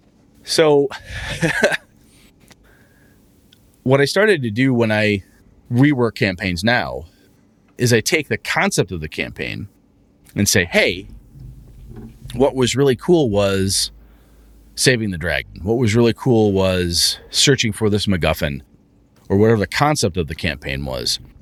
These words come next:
And I keep the shell, the framework, the spine, the through line, whatever other writery type of words you want to use or phrases. I try to keep that thing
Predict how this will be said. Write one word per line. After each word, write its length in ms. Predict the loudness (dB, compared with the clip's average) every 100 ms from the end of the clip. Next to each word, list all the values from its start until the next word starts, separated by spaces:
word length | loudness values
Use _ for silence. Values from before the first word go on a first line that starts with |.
| -20 _ -18 -2
And 80 | 0
I 40 |
keep 280 | 2 -2 -2
the 80 | -2
shell, 360 | 0 2 2 0
the 120 | -2
framework, 420 | -2 0 0 -2
the 100 | -2
spine, 460 | -2 0 0 0 -2
the 80 |
through 300 | -4 0 2
line, 360 | 4 2 2 0
whatever 320 | 2 2 2
other 380 | 0 0 -2 -4 -10 -6
writery 540 | 0 0 0 -2 -4
type 220 | -2 -4
of 100 | -4
words 300 | -2 -2 0
you 80 | -2
want 180 | -2 -2
to 60 | 0
use 180 | -2
or 60 | -2
phrases. 460 | -2 0 0 -6 -10 -18 _ -18 -6
I 80 | 0
try 180 | 0
to 60 | 0
keep 280 | -2 -8 -4
that 220 | -4 -4
thing 440 | -2 -2 -2 -4